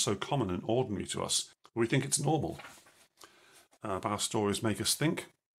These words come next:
This story seems pretty straightforward. There's a good guy and a bad guy. But when you look closer at it, things aren't what they seem. Kirby was great for this. You'll read the story the fourth or fifth time and, like,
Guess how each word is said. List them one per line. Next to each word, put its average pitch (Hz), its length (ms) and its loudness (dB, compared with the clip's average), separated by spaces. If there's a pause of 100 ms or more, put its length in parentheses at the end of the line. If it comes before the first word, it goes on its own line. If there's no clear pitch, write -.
(580)
This 117 140 4
story 107 380 4
seems 110 260 2 (160)
pretty 98 180 -2
straightforward. 90 600 2
There's 90 100 -4
a 82 60 -10
good 98 160 -2
guy 87 140 0
and 87 80 0
a 82 40 -4
bad 98 220 0
guy. 73 180 -6 (420)
But - 140 -4 (320)
when 113 240 0
you 107 80 6
look 123 180 0
closer 123 400 2
at 76 160 -2
it, - 220 -4 (320)
things 107 260 0
aren't 135 320 0
what - 140 -2
they 101 120 -4
seem. 101 420 0 (560)
Kirby 117 260 0
was 90 140 -2
great 117 320 0
for 101 80 -4
this. 85 240 -4 (200)
You'll 110 120 0
read 117 220 2
the 107 60 0
story 110 340 2
the 92 80 -4
fourth 120 320 -2
or 101 40 -6
fifth - 300 -6
time 80 320 -4
and, 90 100 -6
like, 95 160 -4